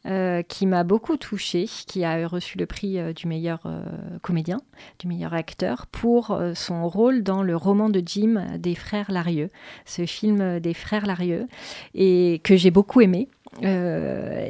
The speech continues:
et ce que Karim Leclou a, a dit, c'est qu'il remerciait les frères Larieux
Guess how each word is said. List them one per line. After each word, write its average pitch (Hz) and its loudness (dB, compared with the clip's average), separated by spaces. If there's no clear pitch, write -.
et 202 2
ce - -8
que 202 4
Karim 202 2
Leclou 208 0
a, 175 0
a 175 2
dit, 214 0
c'est 220 -4
qu'il 190 -2
remerciait 226 6
les 208 -4
frères 165 -4
Larieux 185 0